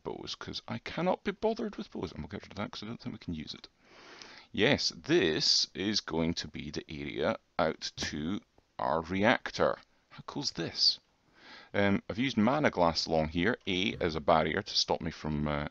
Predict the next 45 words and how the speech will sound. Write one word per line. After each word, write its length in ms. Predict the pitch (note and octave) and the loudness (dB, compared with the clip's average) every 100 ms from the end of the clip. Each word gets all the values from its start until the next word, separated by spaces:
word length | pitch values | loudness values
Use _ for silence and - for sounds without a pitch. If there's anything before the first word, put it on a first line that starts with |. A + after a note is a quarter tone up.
| - | -6
accidentally 480 | E2+ - E2 D#2 | -8 -4 -4 -4
leaping 360 | E2+ E2 - D#2 | -8 -10 -6 -6
off 140 | D2+ - | -6 -8
the 120 | - | -4
edge, 320 | E2+ E3+ - _ _ _ _ _ _ _ _ - - - - - | -2 -2 -6 _ _ _ _ _ _ _ _ -20 -20 -20 -14 0
um, 320 | F#2+ G2 G2+ - | 4 4 4 2
and 220 | G2+ F2 | 0 0
B, 320 | - D#3+ A2 - - - | 0 0 0 -2 -6 -6
as 140 | D#3+ | -2
a 40 | F3 | 0
method 360 | D3+ B2+ D3 | 0 0 -4
of 120 | C#3 | -6
lighting 420 | B2+ F#2+ F#2+ - A#2+ | 0 0 0 -2 -4
it 160 | C3 | -2
up, 200 | - - - | -4 -4 -6
because 220 | - F2 | -8 -4
mana 280 | D#2 C#2+ D2 | -2 -2 -2
glass 440 | D#2 F#2 B2+ - - _ - | 0 -2 -2 -6 -8 _ -10
gives 260 | - D#2+ - | -6 -4 -4
off 280 | C2+ F#2 - - | -4 -4 -4 -4
a 40 | |
little 280 | E2+ - - | -4 -4 -12
bit 200 | - - | -12 -10
of 100 | D2 | 2
light. 240 | G#2 - - | 2 2 -4
I 40 | |
still 240 | - - C3+ | -8 -4 -4
have 180 | B2+ | -6
to 60 | - | -6
have 80 | F2 | -6
one 300 | E2 E2 E2 | 0 0 0
torch 360 | - E2 - | -2 -4 -4
right 200 | D#2+ D2 - | -6 -6 -6
in 80 | D#2 | -6
the 60 | |
middle 380 | D#2 G2 F#2+ C2 | -2 -2 -2 -4
here, 340 | D2+ D#2 D#2+ - | -6 -6 -6 -6
because 600 | - - F2 D2+ C#2+ - - - - - _ | -12 -8 -4 -4 -4 -6 -12 -20 -20 -20 _
the 480 | - D#2+ D#2 D#2 D#2 - - | -10 -6 -6 -6 -8 -10 -10
light 240 | E2+ E2 | -10 -10
doesn't 240 | - - | -12 -12
quite 480 | - - - - - | -12 -8 -8 -8 -14
reach 240 | - - - | -14 -12 -10
the 80 | |
middle, 320 | - C#2+ D#3+ | -6 -2 -4